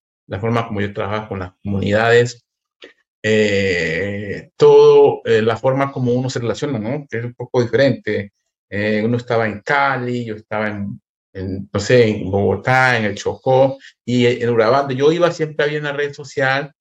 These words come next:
con la gente, ¿no? Nosotros hacíamos, yo, por ejemplo, una de mis tareas era hacer talleres,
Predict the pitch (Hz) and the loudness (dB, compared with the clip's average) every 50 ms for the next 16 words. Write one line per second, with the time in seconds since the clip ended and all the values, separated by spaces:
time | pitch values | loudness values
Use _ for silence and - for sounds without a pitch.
0 | _ _ - 123 113 110 104 127 175 175 143 110 - - 101 101 107 120 127 127 | _ _ -6 -4 -2 -2 -2 -4 -4 -6 -6 -8 -8 -10 -10 -8 -6 -4 -4 -2
1 | 120 117 113 110 - 127 127 120 120 - 131 127 127 123 120 117 - _ _ _ | -2 -2 -4 -6 -2 0 0 0 0 -2 -4 -6 -4 -6 -6 -8 -12 _ _ _
2 | 117 117 120 123 120 - - 127 127 123 127 127 135 139 143 147 143 117 113 110 | 0 0 0 0 -2 -6 -8 -6 -6 -6 -6 -4 -4 -4 -6 -6 -6 -6 -6 -6
3 | 110 110 - 110 107 113 117 127 143 170 - _ _ _ _ _ _ _ _ - | -6 -8 -10 -6 -2 0 0 0 0 -2 -6 _ _ _ _ _ _ _ _ -4
4 | 117 120 120 120 - 131 123 120 - 113 107 107 127 143 139 113 104 95 - | -2 0 0 0 -2 -6 -10 -6 -4 -4 -4 -2 0 0 0 0 -2 -4 -8